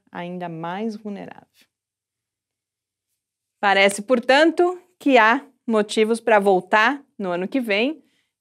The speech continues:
e eu espero reencontrá-los por aqui. Eu agradeço a quem acompanhou a coluna ao longo desse ano, também toda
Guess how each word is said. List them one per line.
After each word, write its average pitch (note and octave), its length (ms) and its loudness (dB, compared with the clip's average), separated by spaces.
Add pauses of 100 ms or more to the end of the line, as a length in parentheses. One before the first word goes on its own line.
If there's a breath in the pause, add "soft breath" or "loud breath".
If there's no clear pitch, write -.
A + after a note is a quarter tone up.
e A#3 120 -2
eu G#3+ 400 -4
espero G3+ 580 0
reencontrá-los G3+ 880 -2
por - 160 -10
aqui. D#3+ 320 -8 (1040)
Eu D3 320 -10
agradeço E3+ 680 -4 (380)
a E3 100 -4
quem G#3+ 220 2
acompanhou A3+ 880 4 (100)
a - 140 -2
coluna G#3+ 560 0
ao G3 80 0
longo F3 420 -4 (140)
desse E3+ 340 -2
ano, C4 480 4 (520)
também F#3 360 -6
toda F3+ 540 -4